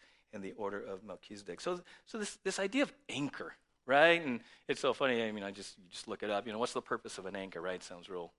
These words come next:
basic. But really, the purpose of an anchor is to keep a ship or a vessel on course. It's, it's, the wind and the current want to blow it off course. An anchor keeps it right where it's supposed to be. Question. What, what's your anchor?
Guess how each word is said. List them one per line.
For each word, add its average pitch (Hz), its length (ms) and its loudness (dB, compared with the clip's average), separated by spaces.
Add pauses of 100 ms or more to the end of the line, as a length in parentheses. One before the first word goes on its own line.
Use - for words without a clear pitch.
(180)
basic. 98 400 -6
But 101 100 -4
really, 262 260 2
the 139 60 -6
purpose - 380 -6
of 120 60 -6
an 113 100 -4
anchor 143 340 0 (560)
is 131 120 -4
to - 80 -10
keep 160 200 2
a 101 140 0
ship - 320 2
or 135 160 6
a 113 40 2
vessel 131 480 4 (300)
on 151 220 6
course. 214 380 2
It's, - 260 -6
it's, - 120 -8 (160)
the 131 80 0
wind 196 340 4
and 190 100 6
the 151 40 0
current 208 380 8 (140)
want 139 140 6
to - 20 4
blow 160 260 8
it 165 60 10
off 160 180 8
course. 156 360 2 (640)
An 123 200 -2
anchor 151 380 4
keeps - 340 -6
it 151 80 -8
right 135 160 2
where 135 120 -2
it's - 100 -6
supposed - 300 -8
to - 40 -16
be. 110 200 -4 (1120)
Question. - 420 -2 (1400)
What, 208 200 -4 (560)
what's 180 200 -8
your 180 100 -2
anchor? 104 300 -6